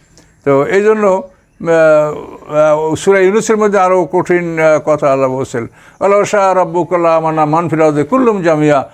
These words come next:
আফা আনতা তুকরিহুন নাস হাত্তা ইয়াকুনু মুমিনিন।" আপনার রব চাইলে তো সমস্ত মানুষ মুসলমান হইতো। রব চাইলে, আল্লাহ চাইলে তো হবেই,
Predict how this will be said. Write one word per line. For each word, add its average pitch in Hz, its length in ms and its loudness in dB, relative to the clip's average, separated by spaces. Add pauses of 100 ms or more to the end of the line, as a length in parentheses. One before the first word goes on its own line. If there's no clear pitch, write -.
(160)
আফা 196 240 0
আনতা 208 180 0
তুকরিহুন 233 400 -2
নাস 196 240 0
হাত্তা 170 240 -2
ইয়াকুনু 170 300 -2
মুমিনিন।" 139 640 0 (640)
আপনার 160 420 -2
রব 175 200 0
চাইলে 185 260 2
তো 202 160 0
সমস্ত 151 440 -4
মানুষ 156 440 -2
মুসলমান 143 380 0
হইতো। 135 260 0
রব 165 280 2
চাইলে, 190 380 2
আল্লাহ 160 300 0
চাইলে 214 360 0
তো 220 160 -2
হবেই, 208 400 0